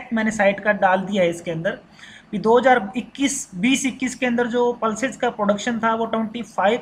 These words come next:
point five eight million metric ton रहा था।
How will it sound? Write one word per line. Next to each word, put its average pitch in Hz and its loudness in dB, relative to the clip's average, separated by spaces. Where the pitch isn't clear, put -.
point 233 -4
five 220 0
eight 220 -6
million 202 -4
metric 196 0
ton 208 2
रहा 175 4
था। 180 -4